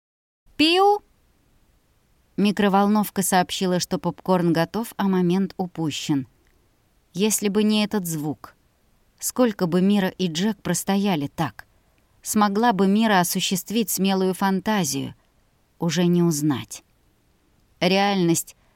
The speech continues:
напомнила о себе писком микроволновки, разрушив чарующий миг. Как по команде, Мира бросилась на кухню, Джек протиснулся в ванную,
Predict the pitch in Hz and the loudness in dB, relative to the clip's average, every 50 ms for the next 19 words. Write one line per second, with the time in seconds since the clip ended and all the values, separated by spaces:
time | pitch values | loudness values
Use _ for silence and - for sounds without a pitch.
0 | _ _ - - 196 196 190 - 240 247 233 214 208 196 185 185 180 175 - - | _ _ -4 -2 0 0 0 0 0 0 2 2 0 2 2 2 2 0 0 -2
1 | 190 202 208 196 - 214 214 - - - 190 180 180 180 170 - 190 180 170 175 | -2 -2 -2 -2 -2 -2 -4 -2 -2 -2 0 0 0 0 0 0 0 2 2 2
2 | 170 180 185 196 214 208 - - - 175 156 - _ _ _ _ _ - 180 202 | 2 2 2 0 0 -2 -4 -4 -4 -4 -4 -4 _ _ _ _ _ 0 2 2
3 | 208 196 175 185 196 208 208 - - 196 - - - 196 185 180 180 180 180 175 | 4 2 2 0 0 0 0 -2 -4 -6 -6 -4 -2 0 0 0 0 0 -2 -4
4 | - - 190 185 175 160 147 131 113 - - - _ _ _ _ _ _ _ _ | -4 -2 -2 0 0 2 0 -2 -4 -8 -16 -20 _ _ _ _ _ _ _ _
5 | _ _ _ _ _ _ _ _ - 196 185 - - 208 202 208 202 202 214 226 | _ _ _ _ _ _ _ _ -2 -2 -2 -2 -4 -2 0 0 2 2 2 2
6 | 226 226 226 202 156 180 160 - - - - - - 202 226 240 247 233 226 190 | 2 2 2 2 2 0 -2 -4 -8 -14 -20 -8 0 2 4 6 6 6 4 4
7 | 180 202 214 214 - 214 196 190 185 - - 185 175 - - 240 233 - - 233 | 4 2 2 2 0 0 0 0 0 0 0 0 0 0 -2 -2 -2 0 0 0
8 | 220 214 - - - _ _ _ - 196 175 190 240 254 - - 233 208 202 - | 0 -2 -4 -10 -20 _ _ _ -6 -2 0 0 0 0 0 0 0 0 0 0
9 | - 214 208 - 220 214 208 202 - - 208 196 185 180 175 185 175 170 165 165 | -2 -4 -2 -2 -2 -2 0 0 0 0 0 0 0 0 2 4 4 4 4 4
10 | 160 160 156 156 147 143 | 2 4 4 2 2 0